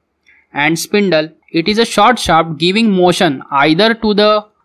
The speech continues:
either to the cutting tool or workpiece. In second difference is shaft, it is subjected to torque, bending moment or axial force. Axle is only subjected to bending moment,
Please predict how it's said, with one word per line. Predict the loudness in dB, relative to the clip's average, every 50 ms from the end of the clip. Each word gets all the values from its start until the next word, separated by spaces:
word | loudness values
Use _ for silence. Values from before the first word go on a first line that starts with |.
| _ -6
either | -4 -2 -2 0 -2 -2 -2
to | -4 -6 -2
the | -2 -2 -4
cutting | -4 -6 -6 -4 -4 -6 -6 -4
tool | -2 -2 -2 -2 -2 -6 _ _ _ -6
or | -2 0 0 -2 -2 -6
workpiece. | -4 -4 -4 -4 -6 _ _ -10 -8 -8 -10 -16 -20 _ _ _ _ _ _ _ _ _ -20 -20 _ -18
In | -16 -16
second | -8 -6 -4 -2 -2 -2 0 0
difference | 0 0 -2 -2 -2 -4 -4 -6
is | -6 -8 -8 -12 -18 -20 _ _ _ _ -20 -20 -20 -20
shaft, | -16 -6 -2 0 2 2 2 0 -2 -8 -20 _ _ _ _ _ _ _
it | -4 -2 -2 -2
is | -2 -4 -4 -2
subjected | -2 -2 0 0 -2 -2 -2 -2 -2 -2 0 0
to | -2 -2 -2 -2 _
torque, | 4 4 4 4 2 0 -4 -12 _ _
bending | -4 0 0 2 2 2 0 0 0
moment | 0 0 0 0 -2 -4 -4 -2
or | 0 0 2 0 0 -2 -4
axial | -6 -6 -6 -6 -2 -2 0 0 -2
force. | -2 -2 0 0 0 -2 -6 -12 -20 -20 _ _ _ _ _ _ _ _ _ _ _ _ -10
Axle | -6 -4 -4 -4 -4 -4 -2 0 0 2
is | 0 0 -2 -4 -12 -20 -20 _ -2
only | 0 0 2 2 0 0
subjected | 0 0 -2 0 0 -2 -2 -2 -4 -4 -4 -2 -2
to | 0 0 0
bending | 0 0 2 2 2 0 -2 -4 -6
moment, | -6 -8 -8 -10 -12 -14 -14